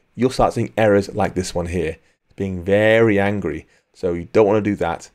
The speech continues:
<laughs> Otherwise, you'll have Swift U I shouting at you, "Do not go beyond the total." Uh, otherwise, you get warnings in the logs and so forth.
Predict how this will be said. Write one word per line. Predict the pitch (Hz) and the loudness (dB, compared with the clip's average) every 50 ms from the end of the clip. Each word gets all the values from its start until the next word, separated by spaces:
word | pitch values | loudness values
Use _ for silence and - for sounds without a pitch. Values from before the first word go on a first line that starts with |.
| _ _ | _ _
<laughs> | _ _ - | _ _ -12
Otherwise, | - 95 95 90 - - 123 120 120 113 | -10 -8 -8 -8 -4 0 2 4 4 4
you'll | 101 101 | 4 2
have | - - | 0 -2
Swift | - - - - | -6 -10 -4 0
U | 110 92 | 2 2
I | 90 87 | 2 2
shouting | - - - 147 151 147 - 151 | 2 2 2 2 2 2 0 -2
at | 107 - | -2 -2
you, | 87 92 90 90 85 85 - _ _ _ _ _ _ | -2 -4 -4 -4 -4 -6 -10 _ _ _ _ _ _
"Do | - 127 131 | -2 0 2
not | 127 131 120 95 - | 2 2 0 0 2
go | - 117 113 110 | 4 4 4 4
beyond | 104 110 101 - - 104 101 98 98 95 - - _ _ _ | 2 -2 -2 0 2 2 2 2 0 -4 -8 -12 _ _ _
the | - | -16
total." | - - - 98 95 90 - - - 85 - _ _ _ _ _ - | -14 -4 -2 -2 -2 -2 -6 -10 -12 -14 -16 _ _ _ _ _ -8
Uh, | - 92 90 - | -6 -4 -2 -2
otherwise, | - 92 95 92 90 90 85 | 0 2 2 2 2 2 0
you | 85 | -2
get | - 87 90 | -4 -4 -2
warnings | 95 98 101 104 104 104 101 101 87 | 2 4 4 6 6 4 2 0 -2
in | 82 78 | -6 -8
the | 76 80 | -8 -4
logs | 90 107 110 110 113 110 113 113 - | 0 2 4 4 4 4 2 -2 -8
and | 90 87 | -10 -6
so | - 92 92 | -2 -2 -2
forth. | 92 - 92 85 87 87 | -2 -6 -10 -10 -12 -12